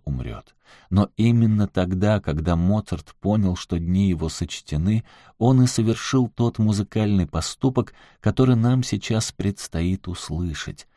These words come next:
И поступок этот рожден не страхом смерти, а наоборот,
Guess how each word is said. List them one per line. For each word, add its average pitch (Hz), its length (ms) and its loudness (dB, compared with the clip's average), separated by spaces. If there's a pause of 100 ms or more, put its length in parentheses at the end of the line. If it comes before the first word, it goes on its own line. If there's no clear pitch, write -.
(220)
И 123 100 0
поступок 127 720 0
этот 110 320 -2
рожден 92 520 2
не 95 120 4
страхом 90 500 -4
смерти, 101 720 -4
а 101 120 -2
наоборот, 101 760 0